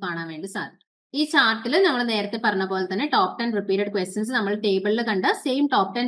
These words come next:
റിപ്പീറ്റഡ് ക്വസ്റ്റ്യൻസ് ആണ്. അത് എത്ര തവണ ആവർത്തിച്ചിട്ടുണ്ടെന്നുള്ളതും നമുക്ക് ഇവിടെ കാണാൻ വേണ്ടി സാധിക്കും. ഇനി നമ്മൾ നെക്സ്റ്റ് നോക്കുന്നത് ടോ-, ടോപ്പിക്, ആ, ടോട്ടൽ ആയിട്ടുള്ള നമ്മളുടെ ടോട്ടൽ നാല് ബ്ലോക്കിൽ നിന്നുമുള്ള ടോപ്പിക് പ്രോബബിലിറ്റി and prediction analysis ആണ്. അതായത്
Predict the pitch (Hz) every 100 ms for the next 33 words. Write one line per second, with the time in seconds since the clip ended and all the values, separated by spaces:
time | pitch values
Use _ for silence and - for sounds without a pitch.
0 | 214 208 196 202 190 175 185 185 196 190
1 | 180 185 214 196 208 202 180 185 190 190
2 | 196 180 180 180 175 214 392 - _ _
3 | 226 226 220 214 202 185 175 165 165 185
4 | 262 247 156 - _ _ 415 466 415 269
5 | 247 233 220 - 277 214 196 190 349 285
6 | 220 214 - _ - - - 381 - -
7 | _ 247 240 233 214 220 294 285 285 359
8 | 254 208 202 214 302 226 208 202 233 240
9 | 226 220 - 320 294 - 220 208 220 285
10 | 330 247 196 202 285 269 247 202 175 269
11 | - _ _ - 320 339 339 381 - 247
12 | 220 214 220 220 269 240 202 185 - 202
13 | 170 160 156 170 170 151 139 - _ _
14 | _ 311 302 190 165